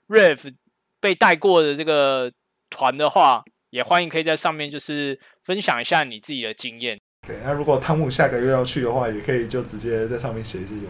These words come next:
Speaker 2: 记，我会非常感激主持人的。
Speaker 1: 好，如果我有去的话，我也去上面写。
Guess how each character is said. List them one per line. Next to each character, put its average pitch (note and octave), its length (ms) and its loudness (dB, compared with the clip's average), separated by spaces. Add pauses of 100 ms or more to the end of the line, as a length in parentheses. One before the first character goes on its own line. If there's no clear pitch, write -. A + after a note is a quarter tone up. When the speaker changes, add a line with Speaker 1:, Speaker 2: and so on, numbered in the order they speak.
(100)
Speaker 2:
记， G#2 180 -10
我 G#2+ 100 -6
会 C3 60 -6 (120)
非 A2+ 80 -2
常 G#2 160 -6
感 F#2 160 -12
激 G#2 160 -12
主 F#2 140 -12
持 - 160 -14
人 F2 80 -12 (120)
的。 F2+ 60 -14 (420)
Speaker 1:
好， B2 320 2
如 C3+ 120 -2
果 G3 180 8
我 F#3 60 8
有 E3 80 8
去 F#3+ 160 4
的 D#3+ 100 8
话， E3 180 8
我 C#3+ 120 4
也 C3+ 40 0
去 D#3 140 -4
上 D#3+ 140 2
面 D3+ 100 -4
写。 A#2+ 240 -6